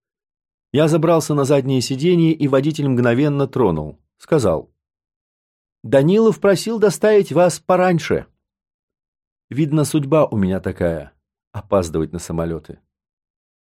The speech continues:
Откинувшись на сиденье, я оглянулся на дачу, на мальчика у ворот.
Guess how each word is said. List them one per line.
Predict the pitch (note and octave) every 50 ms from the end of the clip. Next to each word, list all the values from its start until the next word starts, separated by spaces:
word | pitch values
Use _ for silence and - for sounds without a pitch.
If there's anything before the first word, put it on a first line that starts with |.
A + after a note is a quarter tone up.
| _ _ _ _ _ _ _ _ _
Откинувшись | - G#2+ G#2 - - B2+ A#2+ A#2 G#2 - G#2+ G2 -
на | G#2
сиденье, | F#2+ - G#2+ G2+ A2 C#3 C#3 B2+ G#2+ E2+ D2+ D2 - _ _ _ _ _ _ _ _
я | A2+ C3+ D3+
оглянулся | - - C3+ A#2 A#2 A2+ A#2 A#2+ A#2+ A#2 A2+ - G#2
на | F#2+ F#2+ F#2
дачу, | F2+ B2+ C#3 C#3 - - - A#2 A2+ A2+ _ _ _ _ _ _
на | - F2 F2
мальчика | F2 G2 A2+ A#2+ A2+ - - G#2+ - G#2+
у | - - G2+
ворот. | F#2 G2+ F#2+ F#2 F#2 F2+ - _